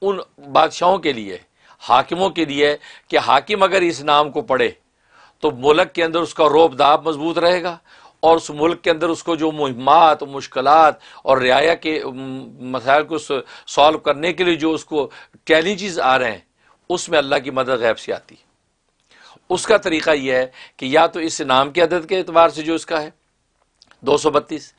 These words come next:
या उस बादशाह के अपने नाम का अदद निकाल ले,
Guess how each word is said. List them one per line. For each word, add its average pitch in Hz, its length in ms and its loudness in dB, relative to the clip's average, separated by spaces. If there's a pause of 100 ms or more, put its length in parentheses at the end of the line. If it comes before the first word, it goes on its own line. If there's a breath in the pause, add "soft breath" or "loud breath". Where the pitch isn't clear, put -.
(280 loud breath)
या 143 180 4
उस 160 240 0
बादशाह 135 440 2
के - 140 -10
अपने 190 320 2
नाम 151 220 2
का 147 100 0
अदद 135 240 -2
निकाल 127 320 -2
ले, 113 200 -2